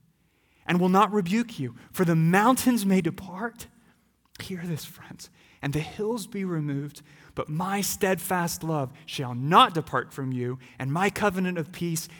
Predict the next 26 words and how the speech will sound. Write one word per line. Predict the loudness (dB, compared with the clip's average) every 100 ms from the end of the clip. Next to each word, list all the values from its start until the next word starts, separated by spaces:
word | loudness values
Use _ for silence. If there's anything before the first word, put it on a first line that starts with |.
| -10
shall | -2 0 0
not | 4 10 10 10 4
be | 4
removed, | 4 4 4 2 0
says | 2 2 2
the | -2
Lord, | -2 0 -2 -4 -4
who | -2 -2
has | 4 4 6 2 -2 -12 -18
compassion | -6 -6 -4 2 4 4 2 0
on | 0 -6
you." | -8 -12 -14 -20 _ _ _ _ _ _ _ _ _ _ _ _ _ _ -20 -18 0
Do |
you | 4
know | 8
how | 10
that | 8 6
promise | 2 2 2 0
of | -4
steadfast | -2 2 0 2 0 0
love | -4
and | -4
compassion | -6 -6 -4 -4 -4 -8 -8 -10 -10 -6
is | -2
ultimately | -2 -2 -4 -4 -6
fulfilled? | -8 -10 -10 -10 -12